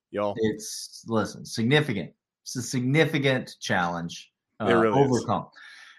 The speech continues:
Speaker 2: Uh, thanks for being here. Glad to be back here on the podcast. We got a bunch we're gonna talk about today and really all week. Uh, Locked On Bulldogs podcast,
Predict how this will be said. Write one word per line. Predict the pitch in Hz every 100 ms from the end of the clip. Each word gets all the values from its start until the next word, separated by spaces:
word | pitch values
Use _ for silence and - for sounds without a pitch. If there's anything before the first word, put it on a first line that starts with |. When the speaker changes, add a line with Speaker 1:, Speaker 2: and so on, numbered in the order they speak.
| -
Speaker 2:
Uh, | 127 117
thanks | 147 226 220
for | 156
being | 156 156
here. | 151 151 147 147 135 117
Glad | 135 170 160
to |
be | 127 107
back | 113 117 113 113
here | - 117 117
on | 110
the | 101
podcast. | - 107 104 98 104 104 -
We | 143
got | 156
a |
bunch | 123 127 123
we're | 123
gonna | 117
talk | 110 120 113
about | 110 110 104 - - - -
today | 120 107 135 160 160 160
and | 120 113
really | 135 143 113
all | 120 117 113
week. | 110 135 147 143 - - -
Uh, | 117 110 110 110
Locked | 127 135 143
On | 120
Bulldogs | 120 117 113 110
podcast, | - 107 104 110 104 98 -